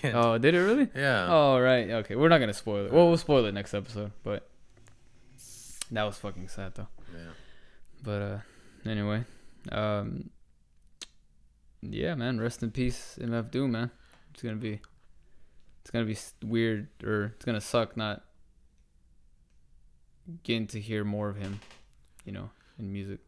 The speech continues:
Speaker 1: Yeah. Um, what, um, what, what album would you recommend if, if for some reason someone hasn't listened to him, but they're listening to this podcast?
Speaker 2: Mm, Mad Villainy.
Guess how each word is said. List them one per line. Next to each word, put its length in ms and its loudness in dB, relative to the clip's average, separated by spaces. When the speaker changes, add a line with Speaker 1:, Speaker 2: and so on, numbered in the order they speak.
Speaker 1:
Yeah. 380 -6
Um, 520 -8
what, 200 -4
um, 280 -2
what, 300 -2
what 160 -6
album 360 -2
would 160 -8
you 80 -8
recommend 680 -8
if, 360 -14
if 120 -10
for 120 -6
some 240 -4
reason 320 -4
someone 380 -6
hasn't 340 -6
listened 280 -10
to 120 -10
him, 200 -8
but 120 -8
they're 100 -6
listening 300 -8
to 100 -10
this 240 -8
podcast? 500 -10
Speaker 2:
Mm, 840 0
Mad 200 2
Villainy. 380 -4